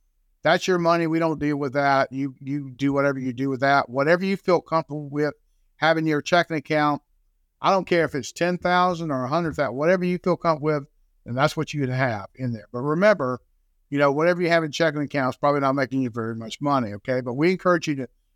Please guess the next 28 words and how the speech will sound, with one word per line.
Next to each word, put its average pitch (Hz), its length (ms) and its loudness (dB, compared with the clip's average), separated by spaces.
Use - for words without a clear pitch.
meet 170 260 0
with 156 160 2
us. 143 240 2
If 131 140 -8
you 175 120 0
have 180 120 2
a 139 60 0
lot 131 240 -2
of 165 60 -2
money 165 140 -2
sitting 156 220 -6
in 147 60 -2
your 143 100 -2
checking 143 300 0
account, 151 420 0
uh, 127 380 0
meet 156 260 -2
with 170 140 0
us 151 280 4
to, 147 160 -6
to, 147 240 -2
to, - 280 -6
to 143 140 -2
look 143 300 -4
at 160 100 -4
some 151 160 -4
safe 143 320 0
options. 180 420 -2